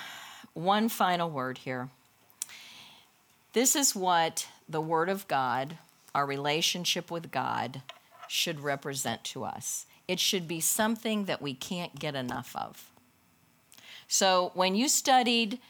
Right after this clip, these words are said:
this first chapter this week, if you just got a little sip of what Peter wrote about in this chapter, if you kinda had to hurry through your lesson or, um, you were a little distracted at the time,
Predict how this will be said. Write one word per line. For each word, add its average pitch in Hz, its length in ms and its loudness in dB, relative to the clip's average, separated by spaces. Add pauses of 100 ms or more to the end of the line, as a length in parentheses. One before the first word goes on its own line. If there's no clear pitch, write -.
(560)
this 190 240 2
first 190 320 0
chapter 160 400 2
this 151 320 -2
week, 147 400 -4
if 160 180 -2
you 233 140 0
just 277 280 2
got 190 240 6
a 160 80 2
little 160 260 0
sip - 520 0 (640)
of 151 240 0
what 165 280 2
Peter 160 420 -2
wrote 151 300 0
about 151 320 2
in 151 120 -4
this 151 220 0
chapter, 151 460 -2
if 143 140 -8
you 156 100 -6
kinda 170 280 -4
had 165 320 -2
to 139 200 -2 (380)
hurry 185 300 0
through 180 200 -4
your 165 140 -4
lesson 160 680 4
or, 131 320 -2 (560)
um, 135 400 -2
you 151 140 -4
were 147 80 0
a 147 60 0
little 175 200 2
distracted 170 800 2
at 165 160 -6
the 170 60 -10
time, 160 540 -2